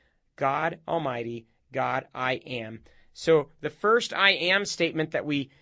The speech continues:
see of Jesus's that we're gonna talk about today is in John eight fifty-eight, and he literally says, "I am,"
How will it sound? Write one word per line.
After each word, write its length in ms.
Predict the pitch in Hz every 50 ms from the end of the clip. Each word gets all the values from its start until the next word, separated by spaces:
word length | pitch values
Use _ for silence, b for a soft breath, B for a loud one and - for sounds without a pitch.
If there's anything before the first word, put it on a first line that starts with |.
| b b b
see 380 | - - - - 196 208 202
of 100 | 185 156
Jesus's 760 | 131 - - 202 226 226 185 170 - - 143 131 135 156 156 143
that 120 | 151 120
we're 100 | 143 151
gonna 140 | 143 147 143
talk 280 | - 165 165 170 175 -
about 220 | 160 160 156 160
today 300 | - 160 147 160 180 170
is 120 | 156 135 151
in 120 | 139 127
John 220 | 127 165 165 175
eight 220 | 175 175 170 170 -
fifty-eight, 460 | 170 160 160 - 160 170 185 180 -
and 100 | 143 147
he 160 | 147 147 139 b b b b b
literally 380 | 151 165 175 175 175 170 165 160
says, 280 | 160 - 156 147 - -
"I 220 | - 147 165 185 202
am," 480 | - - 127 127 127 123 127 135 135